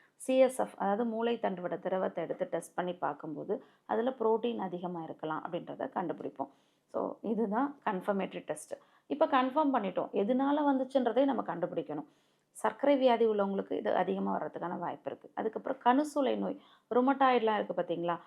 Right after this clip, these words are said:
அவங்களுக்கும் இது வர்றதுக்கு வாய்ப்பு இருக்கு. அப்புறம் எஸ் எல் இ, கனெக்டிவ் டிஷ்யூ டிஸார்டர், இவங்களுக்கெல்லாம் இந்த சி ஐ டி பி வர்றதுக்கான வாய்ப்புகள் அதிகம். எவ்வளோ பர்சன்டேஜ் நரம்பு தளர்ச்சியில இந்த சி ஐ டி பி அப்படின்னு பார்த்தீங்கன்னா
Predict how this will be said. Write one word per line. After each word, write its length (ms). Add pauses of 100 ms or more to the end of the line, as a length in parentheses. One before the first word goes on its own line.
(200)
அவங்களுக்கும் 540
இது 100
வர்றதுக்கு 400
வாய்ப்பு 260
இருக்கு. 180
அப்புறம் 280
எஸ் 220
எல் 160
இ, 80
கனெக்டிவ் 360
டிஷ்யூ 220
டிஸார்டர், 460 (380)
இவங்களுக்கெல்லாம் 720 (240)
இந்த 180
சி 140
ஐ 120
டி 100
பி 120
வர்றதுக்கான 580 (200)
வாய்ப்புகள் 600
அதிகம். 360 (400)
எவ்வளோ 300
பர்சன்டேஜ் 720
நரம்பு 300
தளர்ச்சியில 460
இந்த 140
சி 140
ஐ 120
டி 100
பி 160
அப்படின்னு 280
பார்த்தீங்கன்னா 520